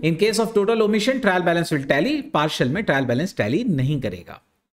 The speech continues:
ठीक है, so गलतियां आप दोनों कर सकते हैं, मतलब या तो पूरी एंट्री लिखना भूल गए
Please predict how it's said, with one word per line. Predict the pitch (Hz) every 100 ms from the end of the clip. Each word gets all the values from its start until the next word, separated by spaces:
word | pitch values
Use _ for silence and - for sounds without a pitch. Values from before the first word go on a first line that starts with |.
| _ _ _
ठीक | 175
है, | 233 240 240
so | - 160
गलतियां | 147 165 240 240
आप | 185 147
दोनों | 190 220
कर | 202 143
सकते | 135 123 127
हैं, |
मतलब | 131 143 147
या | 151
तो | 160
पूरी | - 185 214
एंट्री | 214 208 233
लिखना | 214 208 226
भूल | 196 214
गए | 262